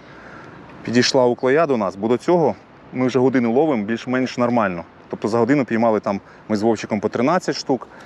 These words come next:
ще в мене там три я мимо садка кинув, хоча, бачите, садок під руками.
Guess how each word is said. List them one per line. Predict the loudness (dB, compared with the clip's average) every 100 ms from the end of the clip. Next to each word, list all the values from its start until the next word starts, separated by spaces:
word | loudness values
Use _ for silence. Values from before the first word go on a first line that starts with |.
| -20 -20 -14
ще | -2 2
в | 4
мене | 4 2
там | -2 -4 -2
три | 0 4
я | 4 2
мимо | 0 -2 -2 -6 -20 -20 -20 -20 -20 -20 -4
садка | -2 0 0 0
кинув, | 0 0 0
хоча, | 0 0
бачите, | 0 -2 -4
садок | -6 -4 -2
під | -6 -8 -18 -20 -20 -20 -20 -20 -20 -12 -4
руками. | -2 0 0 0 -2